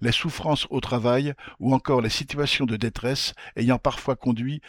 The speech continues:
à des tentatives de suicide », selon un audit. L'épuisement des agentes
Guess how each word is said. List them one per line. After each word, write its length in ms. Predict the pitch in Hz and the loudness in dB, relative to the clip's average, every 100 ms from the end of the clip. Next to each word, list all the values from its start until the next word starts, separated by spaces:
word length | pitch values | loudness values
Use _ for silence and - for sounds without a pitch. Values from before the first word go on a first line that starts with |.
| - | -12
à 80 | - | -4
des 140 | 107 | -2
tentatives 480 | - 127 123 - 139 | 0 0 -2 -2 -4
de 100 | 123 | -2
suicide », 580 | 104 110 - 101 92 95 _ _ _ - | -2 -2 -4 -4 -8 -12 _ _ _ -14
selon 380 | - 107 117 - | -8 -4 -4 -2
un 140 | 107 | -2
audit. 400 | 107 95 - - _ _ _ _ _ _ _ _ _ | -2 -6 -12 -16 _ _ _ _ _ _ _ _ _
L'épuisement 600 | 123 143 143 131 131 139 | -2 0 0 0 4 4
des 220 | 127 110 113 | 4 4 2
agentes 460 | 101 131 143 - | 4 2 2 -2